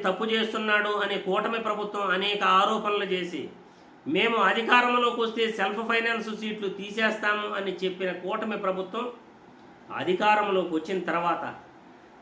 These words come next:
జగన్మోహన్ రెడ్డి ఏదైతే పదిహేడు మెడికల్ కళాశాలలు స్టార్ట్ చేశాడో,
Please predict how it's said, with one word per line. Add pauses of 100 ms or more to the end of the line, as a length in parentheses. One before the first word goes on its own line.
(160)
జగన్మోహన్
రెడ్డి
ఏదైతే
పదిహేడు
మెడికల్
కళాశాలలు
స్టార్ట్
చేశాడో,